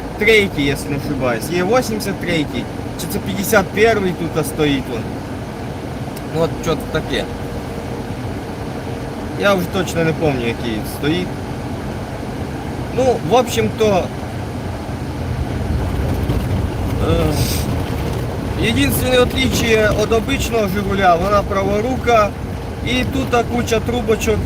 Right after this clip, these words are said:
і проводочку. Поняв? Луї, привіт! Саша, привіт! Саша, це в тебе нова ця от, о, аватарка, чи це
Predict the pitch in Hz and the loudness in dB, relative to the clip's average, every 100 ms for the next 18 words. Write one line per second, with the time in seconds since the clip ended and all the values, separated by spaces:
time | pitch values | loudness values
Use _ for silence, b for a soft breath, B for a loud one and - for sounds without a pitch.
0 | 214 196 196 208 208 214 190 - 131 104 | -2 -2 0 0 4 4 2 0 -4 -4
1 | - - - - - - - - - - | -4 -4 -4 -6 -4 -4 -4 -6 -4 -6
2 | - - - - - - - - - - | -6 -6 -6 -4 -4 -4 -6 -6 -4 -4
3 | - - - - - - - - 139 156 | -4 -4 -6 -6 -6 -6 -4 -4 0 0
4 | 156 135 - - - - - - - - | 0 -4 -8 -6 -4 -4 -4 -6 -6 -4
5 | 185 254 254 226 233 254 247 - 240 247 | 0 0 -2 -2 0 4 4 4 4 6
6 | 247 233 214 214 220 254 226 - - - | 6 0 -2 -2 0 2 2 2 -4 -6
7 | - - - - - - - - - - | -6 -6 -6 -6 -6 -6 -6 -6 -4 -4
8 | - - - - - - - - - - | -4 -6 -4 -4 -2 -4 -4 -4 -4 -4
9 | - - - - - - - - - 240 | -4 -4 -4 -4 -4 -4 -4 -2 4 6
10 | 233 240 226 214 220 240 233 240 240 233 | 6 2 0 0 2 2 4 6 6 8
11 | 233 220 220 214 214 208 233 220 214 208 | 8 8 8 6 4 4 4 6 4 0
12 | 190 175 160 151 - - - - - 147 | 0 2 2 0 -2 -8 -6 -6 -2 2
13 | 180 220 233 240 226 202 190 165 190 170 | 4 4 8 8 6 0 -2 0 -2 0
14 | 220 | 0